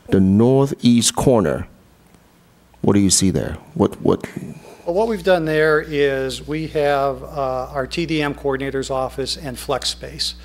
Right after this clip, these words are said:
Speaker 2: Uh, our T D M coordinator will, um, be there certain hours of the day. We will more than likely have T V screens up there that are announcing what's going on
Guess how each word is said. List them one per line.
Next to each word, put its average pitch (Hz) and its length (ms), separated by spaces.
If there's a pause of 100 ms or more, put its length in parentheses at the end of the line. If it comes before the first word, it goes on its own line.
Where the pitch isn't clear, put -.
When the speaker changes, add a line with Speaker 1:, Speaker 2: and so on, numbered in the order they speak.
(520)
Speaker 2:
Uh, 139 320
our 135 120
T 180 180
D 185 100
M 170 140
coordinator 151 720
will, 139 800
um, 131 680
be 151 120
there 143 160
certain 156 380
hours 143 300
of 127 80
the 123 100
day. 160 640 (520)
We 143 180
will 131 420
more 151 200
than 151 120
likely 147 400
have 135 340
T 165 180
V 160 140
screens 147 420
up 143 200
there 143 280
that 135 160
are 135 200
announcing 143 640
what's 143 240
going 135 320
on 135 420